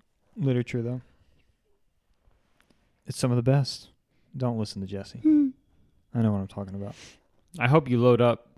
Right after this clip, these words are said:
Speaker 3: this time around.
Speaker 1: If the material's there, it'll happen.
Speaker 2: Do you have a price budget?
Speaker 1: A budget?
Speaker 2: Do you have a budget?
Speaker 3: I'm not spending that much.
Speaker 2: You're so annoying.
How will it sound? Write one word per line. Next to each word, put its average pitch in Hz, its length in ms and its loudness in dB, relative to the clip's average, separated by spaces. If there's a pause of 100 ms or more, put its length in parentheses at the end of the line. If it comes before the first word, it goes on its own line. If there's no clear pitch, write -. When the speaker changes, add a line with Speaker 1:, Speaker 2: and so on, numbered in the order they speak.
Speaker 3:
this 113 220 2
time 104 200 2
around. 98 300 4 (1000)
Speaker 1:
If 120 140 -6
the 117 60 -2
material's 117 520 0
there, 113 260 0 (640)
it'll 95 160 -2
happen. 95 300 -8 (1800)
Speaker 2:
Do 143 80 0
you 135 60 6
have 131 80 2
a 127 40 -4
price 131 240 2
budget? 147 380 0 (3000)
Speaker 1:
A 107 80 -6
budget? 98 440 -2
Speaker 2:
Do 151 80 0
you - 20 4
have 135 80 2
a - 20 -2
budget? 135 340 6 (1400)
Speaker 3:
I'm 143 160 -4
not 175 220 0
spending 95 360 -2
that 95 120 -4
much. 90 380 -4 (280)
Speaker 2:
You're 175 120 -6
so - 240 -8
annoying. 104 480 -2